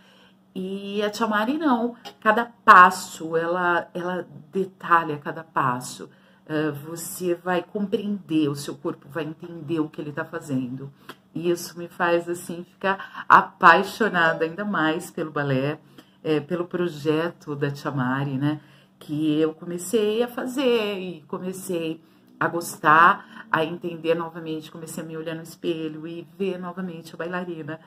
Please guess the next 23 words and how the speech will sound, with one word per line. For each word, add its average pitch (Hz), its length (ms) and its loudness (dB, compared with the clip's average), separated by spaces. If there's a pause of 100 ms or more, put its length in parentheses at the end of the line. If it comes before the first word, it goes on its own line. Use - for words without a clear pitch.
(280)
E 180 200 -2
isso 196 400 -6
me 214 140 -2
fez, 190 460 -6
assim, 190 340 -10 (140)
tão 214 200 -2
feliz. 151 640 -6 (380)
Eu 190 100 -2
comecei 196 400 -2
a 180 60 0
perceber 180 800 -2
que - 120 -14
uma 175 240 -10
das 175 240 -4
coisas, 160 380 -2
nós 160 240 -8
temos 156 320 -14
um 156 140 -12
planner, 147 560 -6
né, 147 260 -10
que 143 180 -14 (280)
é 170 80 -6
tudo, 208 440 -2